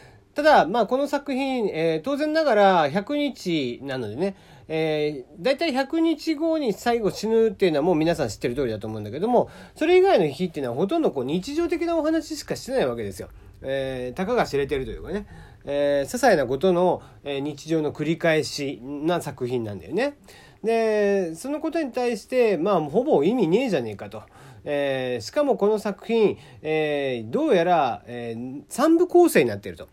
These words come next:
要は、百日間の話を全部ね、えー、やっているわけではない。その一冊で絵本として完結しているわけではないから、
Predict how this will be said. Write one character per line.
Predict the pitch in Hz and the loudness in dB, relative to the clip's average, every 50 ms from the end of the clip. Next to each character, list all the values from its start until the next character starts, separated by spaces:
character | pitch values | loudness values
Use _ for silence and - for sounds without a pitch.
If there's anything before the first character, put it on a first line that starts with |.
| _ _ - - - - | _ _ -20 -20 -18 -10
要 | - 285 285 | -2 2 4
は、 | 247 220 208 185 117 - - - - - _ _ | 6 6 6 4 2 0 -6 -18 -20 -20 _ _
百 | - 233 - - 330 | -4 -4 -2 0 0
日 | 330 330 - - - 320 320 320 320 302 | 0 0 -2 -4 -8 -4 -2 -2 -2 -4
間 | - - 226 185 151 139 131 | -2 0 0 2 2 2 2
の | 139 139 | 0 0
話 | 123 139 147 170 165 - - 185 | 0 0 0 0 0 -2 0 0
を | 175 147 131 | 0 0 0
全 | 120 180 247 269 254 | 0 0 0 0 0
部 | 175 123 | -2 -4
ね、 | 120 147 175 180 - - - - - | -2 -4 -6 -6 -8 -18 -20 -20 -12
え | - 147 151 147 147 143 | -8 -6 -4 -2 -2 0
ー、 | 139 | 0
や | 156 165 165 | 0 0 -2
っ | 165 | -4
て | 156 - 196 | -2 0 2
い | 202 202 | 4 4
る | 196 | 4
わ | 202 226 233 | 4 2 2
け | - 196 | 0 -2
で | 151 131 | -2 -2
は | 120 | -2
な | 120 117 | -2 -4
い。 | 110 104 | -6 -2
そ | - 202 | 0 0
の | 196 - | 0 0
一 | - 170 | -2 -6
冊 | 160 - 247 240 - 240 220 | -4 -4 -4 -4 -4 -8 -2
で | 240 226 202 160 127 - 147 | 0 2 2 2 0 -2 -2
絵 | 147 | -2
本 | 190 247 240 | 0 0 0
と | 190 170 | -2 -4
し | 156 | -8
て | - 120 | -10 -8
完 | - 170 196 202 | -4 -2 -2 -2
結 | 190 196 190 - 190 | -2 -4 -6 -8 -16
し | - | -10
て | - 226 | -4 -2
い | 208 | -2
る | 214 220 | 0 0
わ | 220 202 | -2 -2
け | 185 139 | -2 -4
で | 131 | -4
は | 113 | -4
な | 113 123 120 | -4 -4 -6
い | 110 | -6
か | - 127 | -6 -4
ら、 | 151 175 151 - | -2 -2 -2 -2